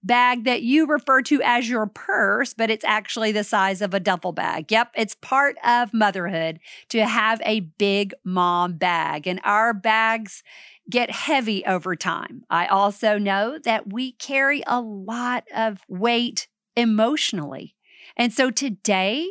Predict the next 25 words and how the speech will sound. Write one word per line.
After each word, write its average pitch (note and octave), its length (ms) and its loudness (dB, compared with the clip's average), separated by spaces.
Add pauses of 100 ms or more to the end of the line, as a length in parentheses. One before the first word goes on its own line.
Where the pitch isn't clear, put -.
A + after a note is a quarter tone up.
(100)
we're C4+ 300 0
digging A#3+ 460 -2
in G3 420 -2
about G3 340 0
lightening G#3+ 720 0
our A3+ 320 2
load A3 640 2 (500)
as G#3 280 0
we C4+ 320 -2
learn A#3 480 0
how G#3 180 0
to F#3 140 -2
recognize E3+ 1120 -2
and F3 160 -4
respond F#3 720 0
to, D#3+ 360 -4
as G#3+ 240 0
we D4+ 260 0
learn E4 280 0
together G#3+ 640 -2 (340)
how G3+ 240 0
to F#3+ 140 -2
manage G#3 840 -2 (200)
that G3+ 300 0 (100)
so A#3+ 1040 0